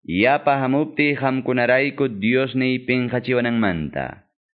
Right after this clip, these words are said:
Chayna kaptin, gallaki kusarchania upaqmantara huchalli kuchkaspa,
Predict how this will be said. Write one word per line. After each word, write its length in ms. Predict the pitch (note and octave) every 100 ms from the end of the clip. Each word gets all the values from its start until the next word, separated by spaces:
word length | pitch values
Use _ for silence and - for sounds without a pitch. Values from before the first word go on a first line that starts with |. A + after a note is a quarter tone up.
| _
Chayna 260 | D2+ E2 F#2+
kaptin, 500 | A#2 - B2 B2+ B2+
gallaki 340 | A#2+ A#2+ A2+
kusarchania 840 | A2 A#2 A2+ A2 - B2 B2 B2 A#2+
upaqmantara 880 | A2 A#2 A2+ A2+ G#2+ A2 A#2+ A#2+ A2
huchalli 360 | G#2+ A#2 A2
kuchkaspa, 840 | A2 G#2+ - A#2+ A#2 - G#2+ A#2+